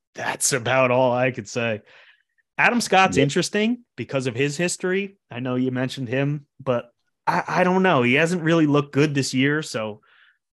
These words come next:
Speaker 1: I, I might skip Adam Scott.
Speaker 2: Yeah, I, you know, I, he caught my eye a little bit down here, but, uh, I probably won't have much, but, you know, like I said, a couple lineups,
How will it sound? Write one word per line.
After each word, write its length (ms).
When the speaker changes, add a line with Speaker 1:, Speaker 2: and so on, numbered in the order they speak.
Speaker 1:
I, 180
I 120
might 240
skip 280
Adam 260
Scott. 400
Speaker 2:
Yeah, 460
I, 80
you 260
know, 240
I, 200
he 60
caught 180
my 60
eye 220
a 40
little 200
bit 120
down 240
here, 280
but, 200
uh, 300
I 60
probably 260
won't 200
have 160
much, 360
but, 300
you 80
know, 140
like 120
I 40
said, 180
a 20
couple 220
lineups, 580